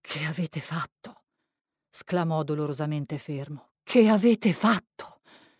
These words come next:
"Ho ottenuto il miracolo", riprese Lucia. "La Madonna mi ha salvata.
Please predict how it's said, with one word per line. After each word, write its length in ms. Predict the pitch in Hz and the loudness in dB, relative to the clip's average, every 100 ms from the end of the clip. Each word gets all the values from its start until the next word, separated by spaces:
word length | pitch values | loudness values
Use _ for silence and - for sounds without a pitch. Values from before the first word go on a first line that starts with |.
| _ _ _ _ _ _ | _ _ _ _ _ _
"Ho 180 | 277 254 | 2 4
ottenuto 460 | 262 - 247 277 269 | 4 4 4 4 2
il 80 | 247 | 4
miracolo", 680 | 240 240 202 175 170 156 _ _ | 4 4 2 0 -2 -4 _ _
riprese 440 | - 160 160 151 156 | -6 -6 -4 -6 -6
Lucia. 500 | 147 - 156 143 - _ _ - | -8 -8 -8 -10 -12 _ _ 0
"La 120 | 277 | 2
Madonna 460 | 240 233 254 240 220 | 4 4 4 6 6
mi 80 | 226 | 4
ha 60 | |
salvata. 640 | - 226 202 202 165 - | 4 0 4 2 0 -6